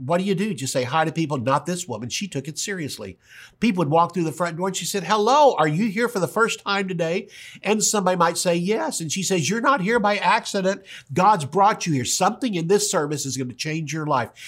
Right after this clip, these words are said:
She built the anticipation of people up so much that, I mean, a smile came on. That many of them came in and they just looked like, "Eh, I'm here for no-, I thought any other church. I've been to every other church."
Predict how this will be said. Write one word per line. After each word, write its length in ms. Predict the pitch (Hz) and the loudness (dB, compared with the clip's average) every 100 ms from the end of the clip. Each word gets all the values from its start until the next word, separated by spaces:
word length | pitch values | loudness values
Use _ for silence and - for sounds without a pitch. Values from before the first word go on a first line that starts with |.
| - | -8
She 300 | - - 349 | -2 0 2
built 260 | 214 202 196 | 2 2 2
the 200 | 196 180 | -4 -2
anticipation 1160 | 180 180 180 180 220 214 - 339 302 - 190 147 | -4 -4 -4 -2 -2 -2 -2 -2 -2 -4 -6 -2
of 180 | 143 - | -2 0
people 340 | 151 - 135 | -2 0 -2
up 200 | 143 113 | -2 -4
so 320 | - - 233 240 | -2 2 4 4
much 380 | 233 214 - - - - - | 4 2 -2 -12 -18 -6 2
that, 140 | 196 | 2
I 20 | |
mean, 240 | 190 180 180 | 2 -2 -2
a 80 | 170 | -2
smile 480 | - 160 175 262 311 | 0 0 2 2 0
came 240 | 196 156 | -2 0
on. 160 | 139 135 | 0 -2
That 280 | 147 185 | -4 -2
many 200 | 175 247 | 0 2
of 80 | 294 | 0
them 160 | 185 160 | -2 -4
came 260 | 160 170 | -6 -2
in 240 | 175 202 208 - - | -2 -2 -4 -12 -4
and 160 | 151 | 0
they 100 | 170 | 2
just 200 | 180 202 | 2 2
looked 180 | 165 151 | 2 0
like, 180 | 160 160 160 | 0 -2 -4
"Eh, 220 | 156 156 - | -6 -4 -6
I'm 160 | 131 | -4
here 160 | 127 135 | -2 -4
for 120 | 131 | -4
no-, 180 | 127 131 | -6 -4
I 140 | 131 | -2
thought 220 | 127 131 - | -2 -4 -2
any 320 | 156 196 202 | 0 0 0
other 140 | 196 185 | 0 -2
church. 340 | 190 190 190 143 | -4 -4 -4 -4
I've 140 | 135 | -2
been 140 | 135 | -2
to 80 | 131 | -4
every 260 | 147 147 156 | -6 -4 -4
other 160 | 147 | -4
church." 360 | 147 139 123 - | -6 -6 -6 -8